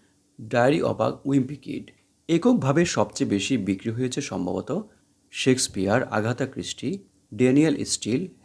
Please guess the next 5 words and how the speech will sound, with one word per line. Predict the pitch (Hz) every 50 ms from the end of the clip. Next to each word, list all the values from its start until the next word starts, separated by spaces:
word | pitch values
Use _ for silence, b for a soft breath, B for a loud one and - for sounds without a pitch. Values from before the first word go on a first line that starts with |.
| b b _ _ _ _ -
হ্যারল্ড | 117 120 139 156 160 156 - 120
রবিন্স, | 101 101 95 92 98 120 139 139 - - -
রাউলিং, | 95 95 95 92 95 101 98 113 139 160 - - - - 110
এনিট | 113 123 135 143 - 131 98 -
ব্লাইটন, | - 90 87 90 - - 110 143